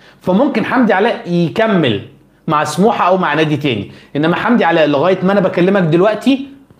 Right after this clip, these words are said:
يعني فيريرا عاوزه عشان سنه الصغير ولعيب كورته حلوه ولعيب كوير. طيب مين اللعيب التاني اللي راجع مليون في المية؟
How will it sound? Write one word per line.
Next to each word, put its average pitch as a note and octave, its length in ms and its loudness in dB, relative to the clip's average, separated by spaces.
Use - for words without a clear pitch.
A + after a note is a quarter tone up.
يعني C#3+ 260 0
فيريرا E3+ 300 2
عاوزه C#3 400 -2
عشان B2+ 300 -4
سنه E3 300 -2
الصغير F3 540 0
ولعيب C3+ 300 0
كورته E3+ 340 -2
حلوه F3 320 2
ولعيب C#3+ 360 -2
كوير. C3 460 0
طيب C#3 300 0
مين C#4 220 4
اللعيب G#3 340 2
التاني A3+ 360 0
اللي E3+ 160 2
راجع G3 320 2
مليون D#3+ 380 2
في F3 160 -2
المية؟ D3+ 560 0